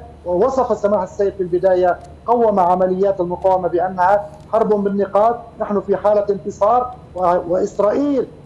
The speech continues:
تعيش عقدة العقد الثامن كما يقال. لذلك هذا الكيان اللقيط مهما تعاظمت قدرات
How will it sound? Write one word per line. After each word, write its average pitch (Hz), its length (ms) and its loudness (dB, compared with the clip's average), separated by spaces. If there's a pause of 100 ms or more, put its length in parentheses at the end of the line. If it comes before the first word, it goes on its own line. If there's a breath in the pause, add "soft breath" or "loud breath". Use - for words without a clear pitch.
تعيش 202 340 -2
عقدة 202 360 0
العقد 190 360 0
الثامن 233 640 0 (300)
كما 202 160 2
يقال. 196 460 2 (180)
لذلك 196 400 0
هذا 202 180 2
الكيان 185 320 -2
اللقيط 175 360 -2 (100)
مهما 208 440 0 (220)
تعاظمت 185 520 0
قدرات 180 360 0